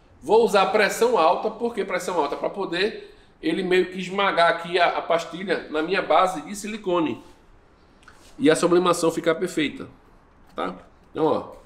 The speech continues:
vamos lá. Programei a máquina aqui, vou botar ele bem centralizado, ó. Programei a máquina aqui, opa,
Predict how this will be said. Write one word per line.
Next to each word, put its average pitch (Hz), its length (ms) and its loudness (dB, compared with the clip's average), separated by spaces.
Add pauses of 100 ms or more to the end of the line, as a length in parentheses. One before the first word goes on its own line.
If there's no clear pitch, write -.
(160)
vamos 127 240 -2
lá. 170 380 -2 (1500)
Programei 180 400 6
a 175 80 6
máquina 160 440 4
aqui, 143 180 2
vou 139 80 -2
botar 160 260 4
ele 151 120 0
bem 165 160 0
centralizado, 160 720 2
ó. - 960 -14
Programei 160 400 4
a 156 80 2
máquina 143 340 2
aqui, 117 300 -4 (580)
opa, 170 260 -2